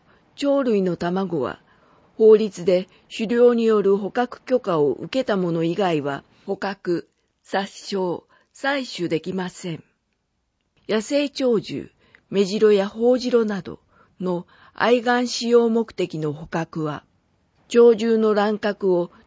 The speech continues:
助長する恐れがあることから許可していません。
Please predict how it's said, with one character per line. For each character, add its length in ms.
助 140
長 260
す 160
る 180
恐 200
れ 160
が 120
あ 60
る 80
こ 160
と 120
か 180
ら 180
許 140
可 180
し 160
て 100
い 120
ま 160
せ 240
ん。 80